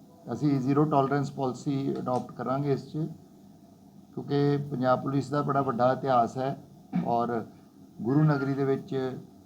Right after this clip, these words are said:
ਅਸੀਂ ਸਾਰੇ ਲੋਕ ਬਾਹਰੋਂ ਵੀ ਆਉਂਦੇ ਆ ਤੇ ਉਹਦੇ ਵਾਸਤੇ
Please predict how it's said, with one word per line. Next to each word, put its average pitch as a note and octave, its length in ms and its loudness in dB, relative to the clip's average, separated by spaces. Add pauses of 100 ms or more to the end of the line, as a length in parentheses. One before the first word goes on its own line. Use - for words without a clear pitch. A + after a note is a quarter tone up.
(680)
ਅਸੀਂ B2 340 -2 (400)
ਸਾਰੇ C3+ 320 2
ਲੋਕ C3 240 -2
ਬਾਹਰੋਂ B2 300 4
ਵੀ C#3+ 100 2
ਆਉਂਦੇ A#2+ 400 0
ਆ C3 60 -2
ਤੇ C3 140 -8
ਉਹਦੇ C3 160 -2
ਵਾਸਤੇ A#2+ 520 -2